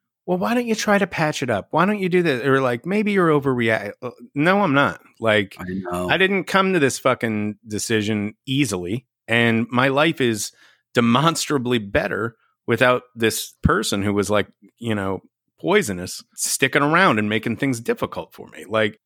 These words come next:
Speaker 1: it always drives me nuts when, when people say shit like that, as though, you know, the decision was made lightly or, like, you know, you're just being maybe pouty about some shit. Like,
Speaker 2: You're
Speaker 1: no,
Speaker 2: just
Speaker 1: this
Speaker 2: having
Speaker 1: is
Speaker 2: a tantrum.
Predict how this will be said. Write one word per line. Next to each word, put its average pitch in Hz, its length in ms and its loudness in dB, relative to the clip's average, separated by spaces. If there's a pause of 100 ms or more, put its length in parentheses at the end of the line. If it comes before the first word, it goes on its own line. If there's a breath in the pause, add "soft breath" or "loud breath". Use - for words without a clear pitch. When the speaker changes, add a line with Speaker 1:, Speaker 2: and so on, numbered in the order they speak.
(120)
Speaker 1:
it 131 240 0
always 156 400 4
drives 127 320 2
me 120 140 0
nuts 104 340 -4
when, 98 360 -10
when 101 180 -6
people 95 300 -12
say 101 240 -4
shit - 220 -6
like 104 180 -10
that, 90 160 -4
as 92 160 -6
though, 120 420 2 (340 soft breath)
you 117 100 2
know, 104 160 4
the 92 100 -4
decision 98 400 -4
was 92 100 -8
made 87 220 -6
lightly 104 500 2
or, 92 220 0
like, 90 340 -2 (100)
you 107 160 0
know, 92 300 -8
you're 110 120 0
just 107 240 -2
being 95 320 -6 (340)
maybe 98 260 -4
pouty 101 460 -2
about 87 260 -10
some 92 140 -8
shit. - 340 -8
Like, 98 160 -2
Speaker 2:
You're - 80 0
Speaker 1:
no, 127 80 4
Speaker 2:
just 95 120 2
Speaker 1:
this 127 80 4
Speaker 2:
having 110 160 2
Speaker 1:
is 92 60 -2
Speaker 2:
a - 260 -6
tantrum. - 400 -10